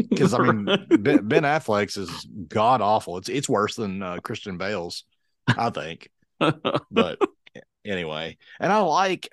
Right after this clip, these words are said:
Speaker 2: like, that version of the story of Batman, the one that Ben Affleck's playing, I,
Speaker 1: Yeah.
Speaker 2: like, the older version of Bruce, and, you know, is a little bit more,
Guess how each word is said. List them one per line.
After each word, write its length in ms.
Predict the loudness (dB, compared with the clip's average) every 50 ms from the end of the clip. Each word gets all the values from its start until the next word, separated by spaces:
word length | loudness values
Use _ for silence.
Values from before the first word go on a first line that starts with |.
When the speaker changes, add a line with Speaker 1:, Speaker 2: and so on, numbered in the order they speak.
| _ -16
Speaker 2:
like, 300 | -8 -6 -4 -4 -4 -6 -4 0
that 280 | 0 0 0 -2 -4 _ _ _ _ _ _ _ _ _ _ -12
version 420 | -4 0 0 0 2 0 0 -2
of 80 | -2 -2
the 80 | -2 -6
story 400 | -2 0 2 2 4 4 2 2
of 140 | 0 -2
Batman, 480 | -2 -2 -2 -2 -4 -6 -8 -8 -8 -6
the 80 | -2 -2
one 140 | 0 0
that 140 | -2 -4 -6 -6 -4
Ben 140 | -2 -2 0
Affleck's 360 | -2 -2 -2 -4 -6 -6 -6
playing, 520 | -6 -4 -2 -2 0 -2 -2 -4 -6 -10 _ _ -4
I, 180 | -4 -2 -2 -2 0
Speaker 1:
Yeah. 120 | 2 2
Speaker 2:
like, 120 | 2 2 -2
the 100 | -4 -4
older 520 | 0 2 2 2 4 4 4 4 4 4
version 380 | 2 2 2 0 0 -2 -2 -2
of 80 | 0
Bruce, 720 | 0 2 2 2 2 0 0 -2 -2 -4 -6 -6 -8 -8 -8
and, 340 | -10 -10 -10 -10 -12 -12 -12 -12
you 80 | -12
know, 280 | -10 -8 -6 -6 -6 -6
is 160 | -8 -8 -10
a 80 | -10 -8
little 240 | -4 -2 -2 -2
bit 180 | 0 -2 -4 -4
more, 560 | -4 -6 -4 -2 0 0 0 0 -2 -4 -6